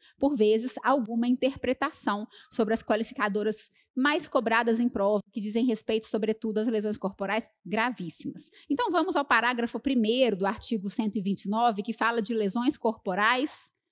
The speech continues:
graves. Incapacidade para as ocupações habituais por mais de trinta dias. Aqui eu estou falando atividades rotineiras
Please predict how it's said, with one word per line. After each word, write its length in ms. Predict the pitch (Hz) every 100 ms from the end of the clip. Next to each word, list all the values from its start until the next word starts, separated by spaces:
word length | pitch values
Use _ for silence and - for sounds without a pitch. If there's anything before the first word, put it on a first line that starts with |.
| _ _ _
graves. 1120 | 196 226 233 220 175 143 147 202 - - - - _ _ -
Incapacidade 880 | 277 302 269 247 - 208 233 262 -
para 160 | 220
as 120 | 220
ocupações 640 | 226 - 202 202 226 220 - -
habituais 1300 | 262 285 330 254 294 - 254 202 202 220 269 - - - _ -
por 160 | 247
mais 260 | 220 226 233
de 60 |
trinta 360 | - 254 285 269
dias. 520 | 165 196 180 156 -
Aqui 260 | - 214 285
eu 60 | 320
estou 220 | - 285
falando 560 | 247 220 233 277 220 -
atividades 920 | 233 - 202 208 220 269 233 180 165 -
rotineiras 1500 | - 254 - - 320 294 226 226 220 170 - - - -